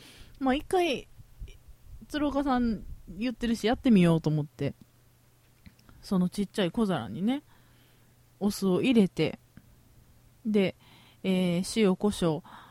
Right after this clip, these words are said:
入れて、で、まあ、ちょっとあの、お塩が普通のお塩やったんで、味の素ぐらい入れようと思って、味の素ちょっと入れて、で、えー、だーってかき混ぜて、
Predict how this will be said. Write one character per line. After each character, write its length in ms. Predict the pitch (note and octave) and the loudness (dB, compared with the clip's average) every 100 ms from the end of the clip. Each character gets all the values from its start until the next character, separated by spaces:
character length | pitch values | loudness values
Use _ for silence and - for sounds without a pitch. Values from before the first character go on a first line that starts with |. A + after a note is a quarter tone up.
| - _ _ - | -20 _ _ -2
入 100 | C4+ | 4
れ 140 | A3 F3 | 4 4
て、 280 | C#3+ - - - - - - - - - | -2 -10 -14 -20 -20 -20 -20 -20 -20 -8
で、 80 | D4+ | -2
ま 160 | E4+ | 2
あ、 80 | A#3 | 2
ち 100 | C#4+ | 2
ょ 20 | |
っ 40 | F4 | -2
と 200 | G3+ - | 0 0
あ 80 | F#3+ | 0
の、 320 | F3 E3 D#3 - - _ _ _ _ _ _ _ _ _ | 0 -2 -6 -12 -20 _ _ _ _ _ _ _ _ _
お 80 | - - | -8 -2
塩 120 | D#4+ | 0
が 100 | F3 | 0
普 80 | F#3+ | 0
通 180 | - A3 | -2 -2
の 140 | B3 | 0
お 60 | F#3 - | 0 0
塩 180 | F3+ D#3+ - - - - | -2 -2 -6 -20 -18 -6
や 100 | E3 | -6
っ 20 | |
た 200 | - D3+ | -2 -2
ん 60 | E3+ | 0
で、 180 | F#3 - | 0 2
味 200 | G3 B3 | 0 2
の 100 | D4 G#3+ | 0 0
素 120 | E3 | 0
ぐ 80 | E3+ | 0
ら 100 | D#3 | 0
い 80 | |
入 40 | F3+ | 2
れ 100 | F3 | 2
よ 180 | D#3+ D#3 | 2 0
う 40 | |
と 100 | C#3 | -4
思 120 | C3+ | -8
っ 20 | |
て、 140 | C#3 D3+ | -4 -2
味 180 | F3+ G3+ | 0 0
の 80 | F#3 | 0
素 100 | D3 | -2
ち 100 | - | -2
ょ 40 | F3+ | -2
っ 40 | |
と 120 | - | 0
入 100 | F3+ | 2
れ 140 | A3 D#3+ | 4 2
て、 240 | - - - - - - - _ _ _ B3+ | 0 -12 -14 -20 -20 -20 -20 _ _ _ 0
で、 340 | A#3+ A#3+ A3+ - _ | 4 4 0 -8 _
え 400 | F#3+ F3+ E3+ E3 | 0 2 2 0
ー、 60 | F3 | 0
だ 280 | G#3 G#3 A3 | 2 4 2
ー 20 | |
っ 20 | |
て 100 | - | 0
か 140 | - | -4
き 160 | F3 F#3 | 0 2
混 140 | F#3+ | 4
ぜ 120 | E3 D3+ | 4 0
て、 320 | G3+ F3+ | 2 0